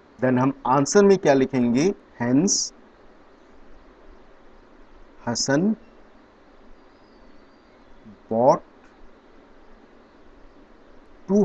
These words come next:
hundred meters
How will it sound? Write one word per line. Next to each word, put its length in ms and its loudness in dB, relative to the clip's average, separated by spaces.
hundred 480 0
meters 480 -2